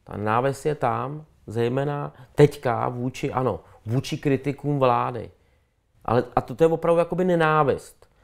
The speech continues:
To je jakoby nenávist, zesměšňování podle vzhledu. Tam se to naplňuje úplně všechno. Ale ve skutečnosti se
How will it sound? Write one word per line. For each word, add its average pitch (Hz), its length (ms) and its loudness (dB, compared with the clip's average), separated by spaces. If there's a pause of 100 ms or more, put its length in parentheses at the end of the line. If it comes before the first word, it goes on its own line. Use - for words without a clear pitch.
(140)
To - 80 0
je - 20 6
jakoby 160 380 2
nenávist, 151 640 4
zesměšňování 147 1040 2
podle 139 320 2
vzhledu. 120 720 2 (280)
Tam 127 120 0
se 180 120 0
to 185 60 2
naplňuje 185 380 2
úplně 170 480 0
všechno. 131 440 -4 (800)
Ale 101 680 2 (960)
ve 92 100 -8
skutečnosti 147 720 -2
se 127 380 -6